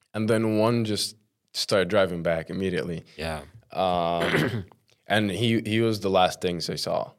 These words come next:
Speaker 1: Um, he, like, walked in the room. I was, like, very incoherent. I'm not forming words, nothing at all. My mouth was just, you know, wide open.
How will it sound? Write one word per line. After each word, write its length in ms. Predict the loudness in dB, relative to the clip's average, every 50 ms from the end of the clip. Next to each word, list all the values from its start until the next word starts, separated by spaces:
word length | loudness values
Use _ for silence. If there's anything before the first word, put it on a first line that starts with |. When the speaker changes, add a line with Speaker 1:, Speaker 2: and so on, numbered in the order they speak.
| _ _ _ _ -20 -20 -20 -20 -18 -10
Speaker 1:
Um, 500 | -4 0 2 2 2 2 2 0 -2 -4
he, 140 | -4 -2 -2
like, 320 | -2 -2 -2 -6 -10 -10 -4
walked 340 | 0 2 2 2 2 -2 -4
in 160 | -4 -2 -4
the 100 | -4 -4
room. 460 | -4 -2 -2 0 0 0 0 -2 -2
I 140 | 0 0 0
was, 160 | -2 -2 -4
like, 160 | -6 -8 -8 -12 _ _ _ _ _ _ _
very 480 | -8 -4 0 0 2 2 0 -2 -2 -4
incoherent. 720 | -6 -8 -8 -6 -6 -8 -6 -6 -6 -6 -6 -6 -8 -8 -10 -14 -10
I'm 180 | -8 -6 -4 -2
not 260 | -2 -4 -4 -6 -8
forming 320 | -8 -8 -6 -6 -6 -6 -4
words, 280 | -4 -2 -4 -4 -6
nothing 280 | -6 -8 -8 -6 -8 -8
at 60 | -6
all. 180 | -6 -6 -6 -6
My 100 | -6 -6
mouth 300 | -6 -4 -4 -4 -6 -6
was 160 | -10 -12 -12 -12
just, 220 | -16 -20 -20 -20 _ _ _ _ -20 -20 -20 _ _ _ _ _ _ _ _ _
you 100 | -12 -10
know, 220 | -8 -8 -8 -10 -14 _ _ _ _ _ _ _ _
wide 220 | 2 2 4 4 4
open. 500 | 2 2 0 -2 -2 -2 -2 -2 -6